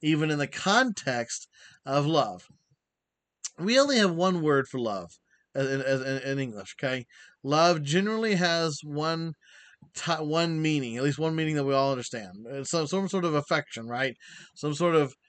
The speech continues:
acknowledgement of appreciation. Okay, I love this. Now, obviously, we have different levels of love. Uh, I know I, I love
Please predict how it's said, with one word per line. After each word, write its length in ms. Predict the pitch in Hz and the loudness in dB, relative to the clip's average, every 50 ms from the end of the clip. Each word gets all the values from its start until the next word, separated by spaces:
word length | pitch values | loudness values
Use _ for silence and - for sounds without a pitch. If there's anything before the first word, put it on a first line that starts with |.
| _ _ _ _ _ _ _ | _ _ _ _ _ _ _
acknowledgement 1300 | 135 143 143 139 147 160 160 160 156 151 147 151 160 165 160 151 143 143 143 143 139 135 131 127 - - | 0 0 0 0 0 0 2 2 4 6 6 6 8 6 6 4 2 0 0 2 2 0 0 -4 -8 -4
of 160 | 160 143 135 127 | -4 -2 -2 -2
appreciation. 1080 | - - - 156 151 139 - 139 131 131 139 139 139 139 131 - - 110 95 87 92 - - | -6 -4 -2 0 0 0 -2 -4 -2 0 2 2 2 2 0 -2 -4 -6 -8 -12 -18 -12 -8
Okay, 160 | - 127 127 | -6 -6 -4
I 300 | 123 117 120 135 139 135 | -4 -2 0 2 2 2
love 500 | 135 135 135 143 147 151 151 143 135 123 113 | 2 2 2 4 6 8 8 6 6 2 -2
this. 200 | 113 107 98 117 | -8 -12 -10 -8
Now, 240 | 135 131 127 123 - - - - - - _ | -6 -4 -4 -4 -6 -8 -16 -20 -20 -8 _
obviously, 500 | - 151 160 165 170 151 143 160 160 156 | 2 4 4 6 4 2 2 0 0 2
we 120 | 151 147 | 2 4
have 200 | 143 151 147 143 | 4 4 2 2
different 320 | 139 151 147 143 143 139 135 - _ _ - | 0 -2 -2 -2 -4 -6 -6 -10 _ _ -6
levels 640 | 143 143 143 156 160 160 147 156 156 156 151 147 143 | -4 0 2 4 4 4 4 4 4 4 2 2 0
of 180 | 147 143 131 123 | -2 -2 -2 0
love. 380 | 139 135 127 131 143 147 151 - _ _ - - - - - - _ - | 2 2 4 4 4 2 0 -4 _ _ -20 -20 -20 -20 -20 -20 _ -6
Uh, 300 | 117 123 127 123 120 117 | -4 -2 0 0 0 0
I 160 | 123 135 139 | 0 0 0
know 180 | 131 131 131 131 | 0 0 -2 -2
I, 220 | - 127 135 135 131 | -2 0 0 0 0
I 180 | 123 131 135 139 | 0 0 0 2
love 400 | 139 139 147 143 147 147 143 131 | 2 4 6 6 8 6 6 2